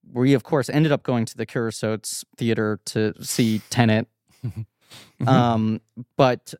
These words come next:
Speaker 1: uh, there was a point where the studios weren't feeding any new movies in, and there was a theater in New Jersey
Speaker 2: Right.
Speaker 1: that was only playing, like, the six Netflix
Speaker 2: Right.
Speaker 1: Oscars.
Speaker 2: So
Speaker 1: it
Speaker 2: they
Speaker 1: was Ma
Speaker 2: forewarned
Speaker 1: Rainey,
Speaker 2: them.
Speaker 1: it
Speaker 2: Right.
Speaker 1: was
Speaker 2: Yeah, yeah,
Speaker 1: this.
Speaker 2: yeah. Right.
Speaker 1: And I was just like, "Fuck, do I, like,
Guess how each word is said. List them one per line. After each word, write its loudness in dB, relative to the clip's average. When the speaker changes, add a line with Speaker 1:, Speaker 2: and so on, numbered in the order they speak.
Speaker 1:
uh, -2
there 4
was -2
a 0
point -4
where 2
the -4
studios 0
weren't -4
feeding -2
any 4
new 4
movies 0
in, -4
and 6
there 6
was -2
a -2
theater 2
in 0
New 2
Jersey -2
Speaker 2:
Right. -4
Speaker 1:
that 4
was 0
only 4
playing, -2
like, -4
the 0
six -6
Netflix -4
Speaker 2:
Right. -8
Speaker 1:
Oscars. -2
Speaker 2:
So 2
Speaker 1:
it 2
Speaker 2:
they 4
Speaker 1:
was -2
Ma 4
Speaker 2:
forewarned -6
Speaker 1:
Rainey, -2
Speaker 2:
them. -8
Speaker 1:
it -4
Speaker 2:
Right. -6
Speaker 1:
was -4
Speaker 2:
Yeah, 0
yeah, -2
Speaker 1:
this. -10
Speaker 2:
yeah. -20
Right. -10
Speaker 1:
And 4
I 2
was -2
just -10
like, -8
"Fuck, -4
do -2
I, 2
like, -4